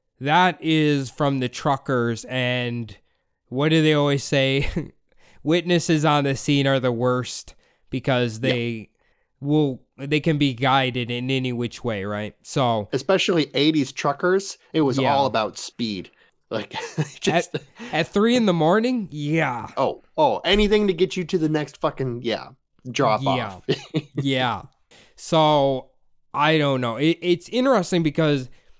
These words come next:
Speaker 1: once they got all the information, they kinda figured out what happened to him and stuff. The German police, right from the outset, they were, they ruled it as a homicide, and they are looking for somebody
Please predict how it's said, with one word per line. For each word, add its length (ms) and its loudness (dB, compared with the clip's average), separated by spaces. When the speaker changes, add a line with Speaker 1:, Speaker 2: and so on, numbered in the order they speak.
Speaker 1:
once 280 0
they 60 0
got 160 4
all 140 4
the 160 2
information, 680 0
they 80 -2
kinda 260 0
figured 240 0
out 100 2
what 160 0
happened 500 0
to 240 0
him 260 -2
and 180 -8
stuff. 380 -2
The 100 0
German 380 2
police, 640 -2
right 340 0
from 220 0
the 140 4
outset, 600 -2
they 480 2
were, 760 2
they 180 0
ruled 300 2
it 100 4
as 160 -4
a 60 -2
homicide, 800 -2
and 200 -4
they 100 0
are 120 2
looking 400 0
for 120 -4
somebody 640 -2